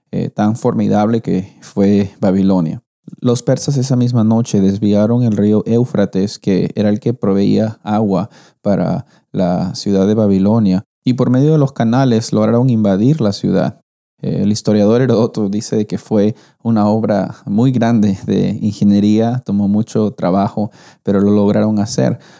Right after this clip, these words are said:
porque Babilonia se jactaba en tener murallas muy gruesas, tener una seguridad muy impenetrable, y, y a veces nosotros en la vida pensamos de que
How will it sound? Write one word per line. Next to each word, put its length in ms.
porque 220
Babilonia 500
se 140
jactaba 580
en 80
tener 280
murallas 760
muy 400
gruesas, 680
tener 420
una 200
seguridad 640
muy 300
impenetrable, 920
y, 280
y 100
a 80
veces 400
nosotros 640
en 100
la 100
vida 380
pensamos 520
de 140
que 300